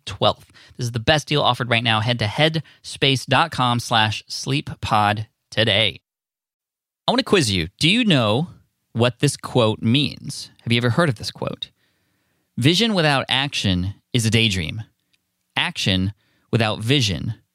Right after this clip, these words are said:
is a nightmare." What do you think that means? Well, the first part of it, "Vision without action is a daydream," essentially means, well,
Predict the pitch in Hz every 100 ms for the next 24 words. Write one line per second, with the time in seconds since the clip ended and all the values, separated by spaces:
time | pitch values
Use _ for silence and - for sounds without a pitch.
0 | _ _ _ - 113 101 95 85 - -
1 | - _ _ _ _ _ _ _ _ _
2 | _ _ - 170 208 190 - 120 113 -
3 | - - _ _ _ _ _ _ _ _
4 | 175 175 254 247 - 143 123 127 127 127
5 | 131 117 117 - 120 123 - 110 - 110
6 | 104 120 139 120 98 90 90 - _ _
7 | _ _ _ _ 131 208 202 170 113 127
8 | 127 110 104 143